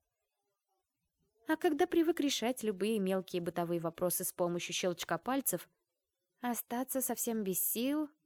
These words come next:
было смерти подобно. Поэтому и зубрили мы теорию, работали с практикой и постоянно не высыпались. На следующее утро нас всех разбудил ор местного петуха Заратака — крупной серой птицы,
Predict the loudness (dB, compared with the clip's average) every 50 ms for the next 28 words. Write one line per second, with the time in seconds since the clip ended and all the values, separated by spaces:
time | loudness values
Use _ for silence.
0 | _ _ -14 -12 -6 -2 -2 0 0 0 -2 -2 -2 -2 -2 -2 -2 -4 -6 -4
1 | -4 -2 0 0 0 0 -2 -6 -8 -10 -12 _ _ _ _ _ _ _ _ _
2 | _ _ _ 0 4 4 6 4 4 2 0 0 0 0 0 0 0 0 0 0
3 | 0 0 2 2 0 0 0 0 0 2 2 2 2 0 -2 -4 -6 _ _ _
4 | _ _ 0 2 2 2 0 -2 -6 -8 -4 -4 -4 -4 -2 -2 -2 -2 -2 -2
5 | -2 -6 -8 -6 -6 -6 -6 -6 _ _ _ _ _ _ -4 -4 -2 -2 -2 -2
6 | -2 0 0 0 0 0 0 0 0 0 2 2 0 2 2 0 0 0 -2 -2
7 | -2 -2 0 0 -2 -2 -2 -6 _ _ _ _ _ _ _ _ _ _ _ -2
8 | -2 0 2 2 2 2 2 0 0 0 0 2 0 0 2 2 2 2 2 2
9 | 0 0 -2 0 0 2 0 2 2 2 0 0 2 0 0 0 2 0 0 -2
10 | -2 0 2 2 2 2 2 2 0 -2 -2 -2 -2 -2 0 -2 -4 -2 -2 -4
11 | -4 -2 -2 -2 -2 -2 -2 -4 -2 0 2 2 2 0 0 0 -2 -2 -2 -4
12 | -6 -8 -8 _ _ _ _ -2 0 0 2 2 2 0 2 0 0 -2 -2 -2
13 | -4 -6 -4 -2 -2 0 0 -2 -2 -2